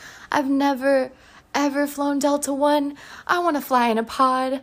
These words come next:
That's why I wanna make money. I wanna be able to fly first class and not think twice about it. I've never done it.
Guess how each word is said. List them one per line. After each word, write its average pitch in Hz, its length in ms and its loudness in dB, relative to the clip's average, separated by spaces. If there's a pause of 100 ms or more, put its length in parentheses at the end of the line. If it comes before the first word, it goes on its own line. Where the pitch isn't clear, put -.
(100)
That's 320 220 2
why 269 120 2
I 240 40 2
wanna 214 180 -4
make 220 200 -6
money. 247 560 0
I 269 100 -2
wanna 294 180 0
be 269 80 -4
able 254 120 -2
to 240 80 -4
fly 233 320 -4
first 277 280 -2
class 247 280 -4 (300)
and 269 100 -4
not 262 200 -2
think 233 220 -6
twice 254 400 -2
about 233 200 -2
it. 233 120 -4
I've 269 140 2
never 302 200 -2
done 349 260 0
it. 415 240 -6